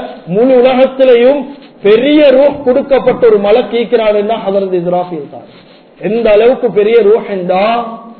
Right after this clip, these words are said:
உலகத்தை படைச்ச நாள்ல இருந்து சூருக்கு முன்னால உட்கார்ந்து மூச்சை உள்வாங்கி கொண்டிருக்கக்கூடிய ஒரு மலக்கு அவங்க தான். மூச்சை வெளியே விட்டுற மாட்டாங்க, மூச்சை உள்வாங்கி கொண்டே இருப்பாங்க,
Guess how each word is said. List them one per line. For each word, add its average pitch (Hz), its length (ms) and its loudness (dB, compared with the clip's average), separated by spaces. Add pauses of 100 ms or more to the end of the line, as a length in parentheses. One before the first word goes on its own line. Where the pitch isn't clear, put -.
(360)
உலகத்தை 226 600 -2
படைச்ச 202 440 -4
நாள்ல 208 720 -2
இருந்து 226 500 -2 (500)
சூருக்கு 311 540 2
முன்னால 226 560 0
உட்கார்ந்து 208 840 0 (280)
மூச்சை 240 600 0
உள்வாங்கி 233 720 0
கொண்டிருக்கக்கூடிய 214 840 0
ஒரு 185 100 -2
மலக்கு 185 380 -6
அவங்க 147 220 -12
தான். - 340 -20 (920)
மூச்சை 233 400 -2
வெளியே 226 300 0
விட்டுற 254 360 -2
மாட்டாங்க, 202 400 -6 (260)
மூச்சை 226 340 -2
உள்வாங்கி 254 400 0
கொண்டே 233 260 0
இருப்பாங்க, 226 600 -2